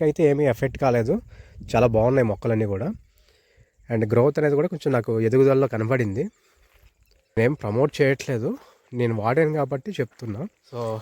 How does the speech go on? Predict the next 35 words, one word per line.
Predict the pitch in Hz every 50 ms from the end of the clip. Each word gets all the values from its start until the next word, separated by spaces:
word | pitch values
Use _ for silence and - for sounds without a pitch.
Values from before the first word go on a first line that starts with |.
| - _ _ _ 127
మొక్కలన్నీ | 120 120 - 156 160 165 165 170 170 160 -
చాలా | 135 139 139 127
హెల్దీగా | 123 123 127 135 139 139 135 123
ఉన్నాయండి. | 120 113 104 101 101 113 143 - - - - -
కాకపోతే | - - - 135 - 156 139 135
మనకి | 127 - - -
ఫస్ట్ | - 110 - - - 143 147
నుంచే | 143 143 - 175 170
ఇది | 151 143 123
అసలు | - 135 139 135 -
చాలా | 123 120 123 120
నాసుగా | 117 120 - - 143 131 123
ఉండేది, | 120 - - 127 131
ఎందుకంటే | 123 120 123 127 131 151 147 143 131 - - -
అడుగు | 110 117 131 120
పందులు | 135 131 139 127 113
మొత్తం | 113 - - 165 151
తినేసినాయి | 139 127 117 - - 113 107 - - 113 113
ఈ, | 117 113 117 113 110 - - - - - - - - - 135 123
ఈ | 117 - 131
పర్టిక్యులర్ | 120 - - 135 123 139 135 131 123 117
ఒక | - 123 120 113
మడి | 113 117 120
అయితే. | 127 - - 110 139 220 - _ _ - - - - - _ _ _ _ _ _ _ _ _ _ -
So | - 107 -
పక్కన | 123 - - 160 156
ఉన్నది | 156 160 147 135
ఇంకా | 127 151 151 147 127 120
దీంట్లోగానే | 123 135 139 139 139 139 151 156 139 120
హైట్ | 113 117 120 - 120
ఉంటాయి | 113 113 104 104
మొక్కలు, | 101 - - 107 101 - - -
అవి | 110 113 117
అయితే | 110 110 120 113
చూపిస్తాను. | 107 101 120 - - 110 101 107 131